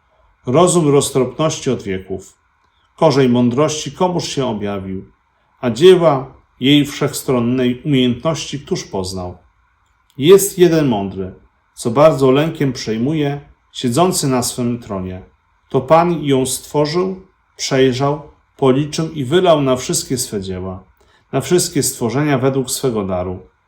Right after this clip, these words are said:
A tych, co go miłują, hojnie nią wyposażył".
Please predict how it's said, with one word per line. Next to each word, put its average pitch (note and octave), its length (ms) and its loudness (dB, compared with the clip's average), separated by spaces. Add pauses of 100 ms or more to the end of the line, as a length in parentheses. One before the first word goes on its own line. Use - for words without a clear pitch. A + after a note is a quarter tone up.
(320)
A A#2+ 100 -4
tych, F#3 360 4
co C3+ 200 0
go A#2 340 0
miłują, B2 680 0 (240)
hojnie F#3 500 4
nią A2+ 200 2
wyposażył". F#2 720 -6